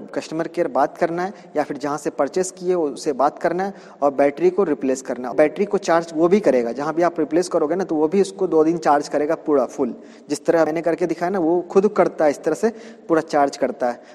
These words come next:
और तब देखता है कि बैटरी कम से कम मिनिमम एक घंटे चलते हैं कि नहीं। अगर बैटरी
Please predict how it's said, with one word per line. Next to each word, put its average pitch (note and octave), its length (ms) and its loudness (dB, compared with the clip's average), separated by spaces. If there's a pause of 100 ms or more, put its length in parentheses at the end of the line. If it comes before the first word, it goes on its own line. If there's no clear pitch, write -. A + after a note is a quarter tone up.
(100)
और D#3 180 -2
तब G3 160 4
देखता F#3 340 0
है F3+ 60 0
कि F#3 120 -4
बैटरी D#3+ 340 2 (140)
कम A#3 220 0
से A3 180 0
कम D#3+ 200 -2
मिनिमम G3+ 440 2
एक F#3 180 2
घंटे F3 260 -2
चलते D3 360 0
हैं C#3+ 140 -4
कि D#3 120 -8
नहीं। B2 200 -8 (400)
अगर E3 240 0
बैटरी D#3+ 580 0